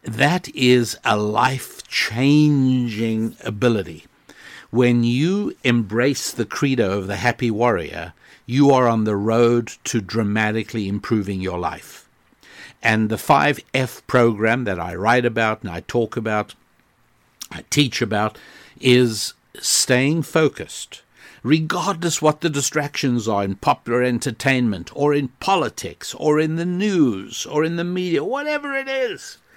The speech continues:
You remember that, as interesting as all that is, it does not come before your five Fs,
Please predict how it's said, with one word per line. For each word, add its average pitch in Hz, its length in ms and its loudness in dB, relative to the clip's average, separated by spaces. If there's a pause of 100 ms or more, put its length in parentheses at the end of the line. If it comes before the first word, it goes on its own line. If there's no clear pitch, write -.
(600)
You 120 260 4
remember 147 840 2 (180)
that, 110 760 0 (400)
as 101 240 -4
interesting 196 560 2
as 165 140 2
all 151 180 6
that 131 220 2
is, 85 500 -4 (640)
it 104 200 2
does 104 280 0
not 135 460 -2
come 127 300 0
before 107 720 0 (340)
your 101 220 0
five 107 640 -2
Fs, - 640 -6